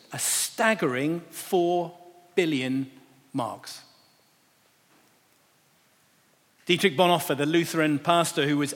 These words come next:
executed by the Nazis for his opposition to Hitler, he wrote to his parents in October nineteen twenty-three asking for some financial help.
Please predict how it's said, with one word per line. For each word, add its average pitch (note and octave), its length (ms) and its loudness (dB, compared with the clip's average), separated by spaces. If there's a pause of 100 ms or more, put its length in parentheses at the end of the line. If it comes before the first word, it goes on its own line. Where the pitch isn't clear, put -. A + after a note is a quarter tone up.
executed E3+ 500 -2
by D3+ 160 2
the D3 80 -2
Nazis D#3+ 540 0
for C#3 100 -6
his C#3 160 -2
opposition D3 460 -4
to C3+ 100 -8
Hitler, C3+ 540 -6 (680)
he E3 120 -2
wrote F3 240 4
to F3+ 100 -2
his D#3+ 220 0
parents E3+ 580 4
in E3+ 140 2
October G3 500 4
nineteen F3+ 460 0
twenty-three E3+ 640 0
asking E3+ 420 0
for D#3 120 -8
some D3 200 -4
financial D3 560 -2
help. D3 320 -2